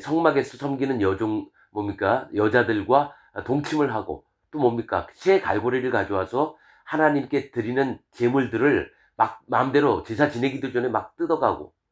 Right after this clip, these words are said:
어? 갈고리에 걸리면, 새 갈-, 갈고리에, 에, 새 갈고리에 걸리면은, 어? "빨리 내라. 아니면 우리가 너희와 다투리라."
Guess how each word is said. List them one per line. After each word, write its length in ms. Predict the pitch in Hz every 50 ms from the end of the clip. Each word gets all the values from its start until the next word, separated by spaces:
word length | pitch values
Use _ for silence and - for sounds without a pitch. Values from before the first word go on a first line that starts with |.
| _ _ _ _ _ _ _ _
어? 240 | - 123 156 160 - _ _ _ _ _
갈고리에 420 | - 107 110 110 120 120 127 117
걸리면, 320 | - 107 104 107 117 104 -
새 200 | - 170 180 160
갈-, 240 | 151 147 139 - - - _ _ _
갈고리에, 520 | - 98 110 113 120 117 120 120 110 95 - _ _ _ - - - - _ _
에, 220 | - 104 101 95 95
새 240 | 92 - 180 185 -
갈고리에 420 | 117 113 113 113 117 107 110 110
걸리면은, 640 | - 90 104 104 101 92 95 101 123 123 92 80 - - _ - - _ -
어? 240 | 123 151 175 - - - _ - - - -
"빨리 200 | - - 180 143
내라. 340 | 113 123 151 156 117 - 107 117
아니면 280 | 120 135 147 143 113 107
우리가 180 | 113 120 127
너희와 440 | 104 104 104 107 104 117 143 - -
다투리라." 640 | - - - - - 170 156 120 117 90 82 -